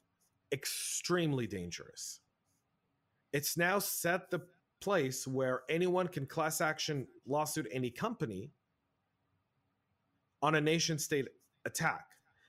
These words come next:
And so if we classify cyber attacks as nation state cyber attacks that can be verified and confirmed by, let's say, cisa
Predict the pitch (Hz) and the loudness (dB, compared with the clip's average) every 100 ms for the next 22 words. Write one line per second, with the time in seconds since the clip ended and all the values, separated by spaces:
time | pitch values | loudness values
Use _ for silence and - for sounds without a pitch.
0 | - 147 151 170 160 156 156 151 170 214 | -6 -2 0 2 0 0 -4 0 2 2
1 | 233 226 214 180 170 170 160 147 147 131 | 2 2 2 2 2 2 2 0 0 0
2 | 127 - - 131 120 110 - _ _ _ | -2 -8 -2 0 0 -4 -12 _ _ _
3 | 127 170 - 214 196 - 180 160 - - | 0 2 2 0 -2 -2 0 0 -2 0
4 | 156 139 113 - 117 - 120 - 135 117 | 2 2 -2 -4 -4 -4 -6 -2 -4 -2
5 | 123 147 160 170 185 170 151 151 139 160 | -2 2 2 2 2 0 0 -2 -2 0
6 | 139 110 120 117 131 - - 139 120 - | 0 0 -2 0 0 0 -2 -2 -2 -2
7 | 143 - 80 | -2 -2 -6